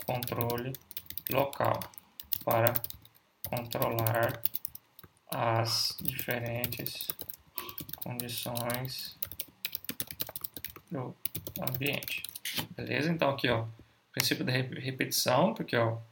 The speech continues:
cada tratamento aparece cinco vezes. Da casualização, então, aparece aqui, depois aqui, vem pra cá, aqui,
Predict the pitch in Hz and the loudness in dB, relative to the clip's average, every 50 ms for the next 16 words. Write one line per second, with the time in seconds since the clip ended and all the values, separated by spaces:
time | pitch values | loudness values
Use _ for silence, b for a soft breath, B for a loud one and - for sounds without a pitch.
0 | _ _ _ - - - - - - 131 127 127 - 131 123 127 127 123 123 127 | _ _ _ -12 -12 -12 -10 4 6 8 8 8 6 2 2 2 2 2 0 0
1 | 120 - 123 120 117 - - - - 151 185 175 - 139 120 113 113 117 117 120 | 2 2 2 2 2 2 0 2 4 4 4 4 2 0 2 4 4 6 6 4
2 | - 220 - - - - - _ _ b b b b b b b b b b _ | 2 2 0 0 -2 -4 -8 _ _ b b b b b b b b b b _
3 | - 131 127 123 147 156 160 156 160 151 139 143 135 113 - - 135 123 123 120 | 6 6 10 12 12 12 12 12 10 10 10 10 10 8 8 6 4 2 2 4
4 | - 123 123 127 - - - - - - 120 - - - - 127 113 - - 147 | 2 2 2 2 0 -4 -8 -12 -4 2 4 6 6 6 4 2 0 0 2 4
5 | 160 170 151 - 127 113 113 127 120 120 120 117 - - - 170 165 156 131 127 | 6 6 6 6 4 2 2 2 2 2 0 0 0 0 2 2 2 2 2 0
6 | 123 123 127 117 117 113 - 143 143 143 131 123 120 - - - 139 151 170 175 | 0 0 0 0 2 6 8 8 10 10 8 6 4 0 -2 -2 2 2 2 2
7 | 175 | 0